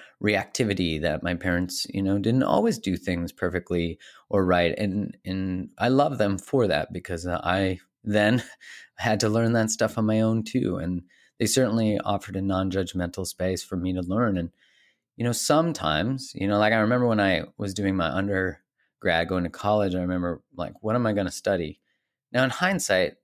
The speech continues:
I probably would have rather gone to Europe than go to college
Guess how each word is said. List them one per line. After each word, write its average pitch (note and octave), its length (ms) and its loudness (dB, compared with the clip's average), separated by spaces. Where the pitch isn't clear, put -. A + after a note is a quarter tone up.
I B2+ 80 -4
probably G3 320 0
would A2+ 140 2
have F#2+ 80 2
rather F#2 260 2
gone F2 240 -2
to D#2+ 60 -8
Europe F2 420 0
than E2 140 -6
go D#2 100 -2
to - 80 -12
college F2 600 0